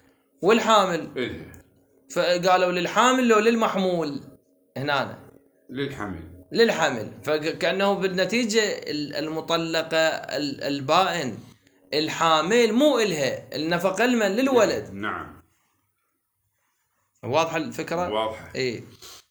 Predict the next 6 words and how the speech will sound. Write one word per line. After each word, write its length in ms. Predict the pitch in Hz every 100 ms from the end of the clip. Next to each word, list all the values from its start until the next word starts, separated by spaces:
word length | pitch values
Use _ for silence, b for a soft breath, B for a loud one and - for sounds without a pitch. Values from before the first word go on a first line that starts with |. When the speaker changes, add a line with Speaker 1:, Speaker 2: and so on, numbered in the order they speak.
| _ - -
Speaker 1:
هذا 560 | 165 220 220 202 165
ما 180 | 156 180
عليه 800 | 139 165 175 180 160 151 147 -
إذا 160 | 139 139
كانت 340 | 147 147 131
حاملاً، 560 | - 135 135 143 196